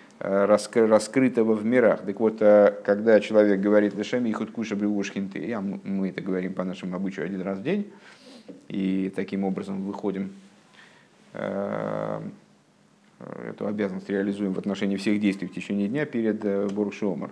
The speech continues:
перед, э, бр-, благословением Борух Шиомар в утренней молитве, э, ради объединения святого благословен он и его шхины,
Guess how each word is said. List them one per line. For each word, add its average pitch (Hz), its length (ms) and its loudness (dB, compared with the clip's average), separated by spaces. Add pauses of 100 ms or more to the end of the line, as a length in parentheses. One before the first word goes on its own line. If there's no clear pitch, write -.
(100)
перед, - 260 -12
э, - 220 -10 (160)
бр-, 98 100 -6
благословением 95 560 -4
Борух 92 200 -4
Шиомар 131 240 -6
в 98 80 -6
утренней 98 240 -4
молитве, 95 340 -4 (520)
э, 107 240 8
ради 117 320 10
объединения 104 800 2 (360)
святого 113 380 0
благословен 104 400 2
он 98 160 0
и 107 100 -2
его 107 280 4
шхины, 143 480 0